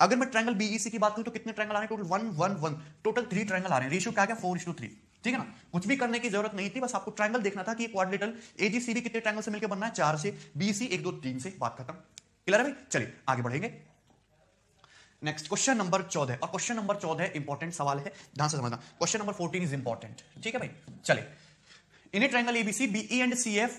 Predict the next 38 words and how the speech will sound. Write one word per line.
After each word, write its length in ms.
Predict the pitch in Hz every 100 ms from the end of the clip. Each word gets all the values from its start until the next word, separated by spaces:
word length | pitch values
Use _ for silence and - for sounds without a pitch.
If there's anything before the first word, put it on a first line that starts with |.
| -
are 200 | 165 175 196
median 320 | 170 214 226
of 40 | 226
triangle 260 | 185 190 185
which 160 | 208 180
intersect 440 | 185 185 185 -
at 160 | 170 156
G. 80 | 139 190 - -
If 120 | - -
A 100 | 196 180
G 140 | 254 240
cuts 220 | 226 214 - -
E 100 | 208
F 140 | 233 -
at 200 | 185 -
O, 80 | 185 175
then 180 | 185 185
find 300 | 180 175 180
A 120 | 165 180
O 100 | 208
by 180 | 151 139 156 - - -
O 100 | 143
G। 200 | 123 139 - - - _
ठीक 140 | - 180
है, 80 | - -
तो 60 | -
आपके 240 | 165 254 269
पास 280 | 262 214 214
पहली 220 | 202 214
बात 260 | 196 202 202
है, 80 | 208
यहां 140 | 180
पे 100 | 185
बनाते 240 | 180 170
हैं 80 | 190
एक 60 | 180
ट्रायंगल, 280 | 165 147 175
triangle 320 | 151 160 165